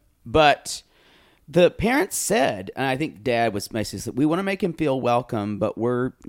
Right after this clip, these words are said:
nervous and we're gonna see how this plays out." And I think they're nervous mostly because they know the daughter's track record and they know that they haven't spent a lot of time together.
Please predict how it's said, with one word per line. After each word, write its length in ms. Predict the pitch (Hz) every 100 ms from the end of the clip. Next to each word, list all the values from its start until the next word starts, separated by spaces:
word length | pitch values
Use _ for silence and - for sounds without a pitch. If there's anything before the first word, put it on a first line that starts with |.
| - _
nervous 720 | 120 135 147 131 107 101 -
and 180 | 107 113
we're 100 | 113
gonna 180 | 127 127
see 240 | - 120
how 180 | 107 113
this 160 | 107 113
plays 300 | - 95 120
out." 380 | 113 - - - _ _ _ _ - -
And 100 | 170
I 100 | 180
think 380 | - 294 392 -
they're 160 | 311
nervous 420 | 269 208 190 185 147
mostly 340 | 160 185 214
because 260 | 185 175 160
they 140 | 143
know 180 | 143 139
the 140 | 139 135
daughter's 500 | 139 139 165 165 -
track 340 | - 107 -
record 460 | 92 - 85 104 104 _ _ - - _ _
and 180 | 123 135
they 120 | 139
know 600 | 135 143 147 151 143 139
that 440 | 98 139 127 120 - _ _ _
they 140 | 131
haven't 400 | 127 151 180 311
spent 240 | - - 175
a 40 |
lot 400 | 120 104 110 113
of 80 | 120
time 280 | - 92 92
together. 400 | 87 - 50 -